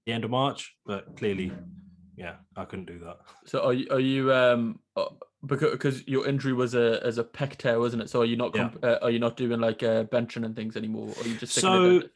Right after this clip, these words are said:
Speaker 1: yeah, so, so the plan was, was this time round was I was gonna be a bit safe, and I thought, "Do you know what? Where there isn't as much strain on there, I'm gonna just compete just in the deadlift."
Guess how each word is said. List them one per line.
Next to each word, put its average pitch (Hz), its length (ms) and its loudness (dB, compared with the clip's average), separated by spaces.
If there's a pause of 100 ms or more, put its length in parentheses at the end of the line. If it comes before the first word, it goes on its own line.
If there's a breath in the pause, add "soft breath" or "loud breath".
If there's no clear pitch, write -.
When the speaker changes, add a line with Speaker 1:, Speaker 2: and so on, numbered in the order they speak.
(240)
Speaker 1:
yeah, 160 340 4
so, 160 300 0
so 151 400 2
the 143 200 0
plan 160 360 2
was, 131 340 2
was 131 240 0
this 139 220 0
time 127 240 0
round 120 300 0
was 117 280 -2
I 120 60 -2
was 120 160 -2
gonna 135 160 0
be 123 120 2
a 120 40 -2
bit 107 180 -4
safe, 117 360 -2
and 110 120 -2
I 101 40 -4
thought, 113 260 -6
"Do - 80 -4
you 123 60 0
know 120 100 0
what? 110 220 -2
Where 117 340 -2
there 117 220 -2
isn't 127 220 -2
as 117 200 -4
much 120 200 -4 (120)
strain 120 360 -2
on 104 160 -4
there, 101 300 -4
I'm 107 140 -6
gonna 107 200 -2
just 104 220 -8
compete 107 400 -4
just 113 300 -6
in 110 100 -4
the 110 60 -4
deadlift." 120 560 -4